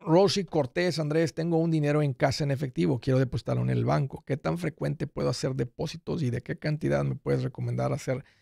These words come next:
el depósito? Mi esposo dice que esperemos. Pueden esperar, pero lo correcto es que tengan el dinero en el banco. Este, de ahí van a poder hacer muchas más cosas y tener su dinero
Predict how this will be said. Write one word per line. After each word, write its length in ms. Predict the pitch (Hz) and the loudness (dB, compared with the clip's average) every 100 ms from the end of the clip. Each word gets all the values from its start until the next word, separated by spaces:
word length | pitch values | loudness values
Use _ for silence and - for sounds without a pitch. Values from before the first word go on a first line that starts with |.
| _ _ - | _ _ -6
el 180 | 131 127 | -2 0
depósito? 640 | 123 - 123 160 - - | 0 -2 -6 -6 -12 -6
Mi 220 | 127 139 | -2 0
esposo 420 | 139 - 139 147 | -2 -4 -6 -4
dice 300 | 127 123 143 | -4 -4 -6
que 240 | - 139 - | -8 -8 -6
esperemos. 920 | 180 - - 151 - 160 - - _ _ _ _ _ _ _ _ _ _ _ _ _ _ _ _ _ _ _ _ _ _ _ _ _ _ _ _ _ _ _ _ _ _ _ | -8 -8 -10 -12 -12 -14 -20 -20 _ _ _ _ _ _ _ _ _ _ _ _ _ _ _ _ _ _ _ _ _ _ _ _ _ _ _ _ _ _ _ _ _ _ _
Pueden 280 | 165 214 233 | 0 2 4
esperar, 720 | 139 - 117 143 147 123 - - | 2 2 4 6 6 2 -2 4
pero 400 | 175 139 143 - _ - | 6 6 2 -8 _ -8
lo 100 | 131 | -6
correcto 280 | - 131 143 | -2 -2 -2
es 20 | |
que 80 | - | -4
tengan 220 | 135 131 | -2 0
el 80 | 131 | 0
dinero 220 | 123 117 | 0 0
en 80 | 117 | 0
el 120 | 110 | -2
banco. 380 | 107 107 101 - _ _ | -2 -4 -8 -16 _ _
Este, 460 | 151 120 _ - - | -12 -12 _ -8 -2
de 100 | 120 | 2
ahí 80 | 123 | 2
van 120 | 135 | 2
a 80 | 143 | 2
poder 160 | 131 | 0
hacer 180 | 117 123 | 2 0
muchas 280 | 123 131 131 | 0 0 0
más 180 | 127 - | 0 0
cosas 380 | 143 135 143 143 | 0 0 -2 -4
y 60 | |
tener 180 | 123 120 | -2 -2
su 100 | 123 | 0
dinero 220 | 123 120 | 0 0